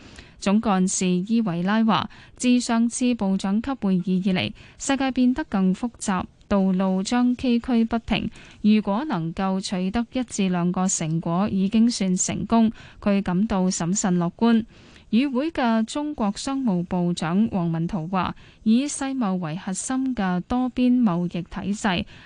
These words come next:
係國際貿易嘅基石，中方願意同各方攜手推動世貿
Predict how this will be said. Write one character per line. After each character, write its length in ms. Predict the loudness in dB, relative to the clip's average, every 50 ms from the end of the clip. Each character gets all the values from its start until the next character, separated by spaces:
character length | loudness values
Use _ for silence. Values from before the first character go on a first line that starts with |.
| -4 0
係 260 | 2 4 4 4 2 0
國 180 | 0 -2 -2 -2 -2
際 200 | -2 0 2 4
貿 180 | 4 2 2 0
易 140 | -2 -4 -4
嘅 160 | -4 -4 -4 -4 -2
基 180 | 0 0 0
石， 260 | 0 0 0 0 0 -2 -6 -12 -20 -12 -4
中 180 | 0 0 0 2
方 220 | 2 2 2 2
願 300 | 2 2 0 0 0 0
意 280 | 0 0 0 0 0 -2
同 280 | -2 -2 -2 -2 -2 -2
各 180 | -2 -2 -2
方 400 | -2 -2 -2 0 0 0 0 -2
攜 340 | -4 -2 0 2 2 2 2
手 380 | 0 -2 -2 0 0 0 0 -2
推 240 | -2 -4 -4 -2 -2 0
動 260 | 0 2 2 2 0
世 160 | 0 0 0
貿 380 | 2 2 2 2 2 0 -4